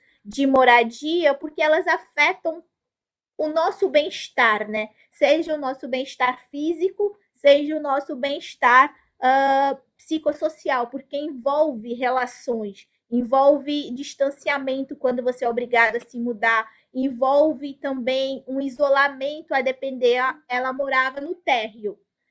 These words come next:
E hoje ela mora, por exemplo, no segundo andar. Então, pra quem é idoso, descer as escadas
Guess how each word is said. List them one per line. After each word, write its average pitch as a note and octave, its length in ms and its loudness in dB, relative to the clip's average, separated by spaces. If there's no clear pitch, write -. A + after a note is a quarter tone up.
E B3+ 160 -6
hoje C4+ 220 2
ela C#4 200 -2
mora, C4 320 -4
por C4+ 160 -8
exemplo, C#4+ 720 -6
no D4 160 -8
segundo D4 540 -6
andar. C4 400 -2
Então, C#4 220 -2
pra D4+ 120 -4
quem D4+ 220 -12
é C#4 100 -6
idoso, C4+ 600 4
descer C#4+ 680 2
as C4+ 80 -8
escadas A#3+ 800 -4